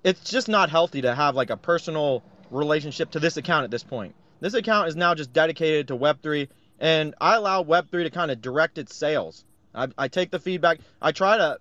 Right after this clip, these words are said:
try to help this account where I can, and unfortunately, sometimes m-, personal lives get involved, which I've never included the personal life into this account. So it's really interesting to see people that have never met me I R L now thinking they understand my personal life. So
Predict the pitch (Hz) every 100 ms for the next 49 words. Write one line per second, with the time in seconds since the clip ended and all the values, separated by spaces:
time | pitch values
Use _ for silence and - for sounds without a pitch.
0 | _ - 190 214 170 165 143 139 160 156
1 | 143 143 127 175 170 147 - _ - 185
2 | - 196 185 226 214 180 196 208 196 175
3 | 143 160 - _ 185 214 214 165 139 190
4 | 190 160 135 165 143 123 165 123 120 -
5 | _ _ 165 190 202 269 285 214 175 165
6 | 185 165 147 - - 156 143 - 185 175
7 | 151 143 143 143 147 139 139 131 143 127
8 | - 139 - _ _ - 240 285 247 240
9 | - 202 156 - 214 170 214 190 165 147
10 | 170 202 165 170 170 139 147 143 143 139
11 | - _ 135 165 196 196 190 - _ _
12 | - 214 202 180 175 175 170 180 170 151
13 | 175 175 156 131 110 92 - 202